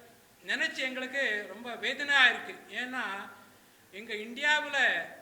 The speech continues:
such a beautiful country, இந்த கான்ஸ்டிடியூஷனே சேஞ்ச் பண்ணிட்டா என்ன ஆகும்? ஆ? இந்த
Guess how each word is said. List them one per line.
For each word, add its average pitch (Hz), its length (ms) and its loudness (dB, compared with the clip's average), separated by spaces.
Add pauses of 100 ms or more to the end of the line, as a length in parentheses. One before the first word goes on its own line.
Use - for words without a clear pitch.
(800)
such 240 220 -12
a 254 80 -6 (140)
beautiful 311 480 -8
country, 254 640 -4 (920)
இந்த 180 260 -14
கான்ஸ்டிடியூஷனே 302 1000 -6
சேஞ்ச் 302 360 -2
பண்ணிட்டா 262 480 0
என்ன 277 240 0
ஆகும்? 233 600 -2 (720)
ஆ? 262 180 -8 (840)
இந்த 190 160 -18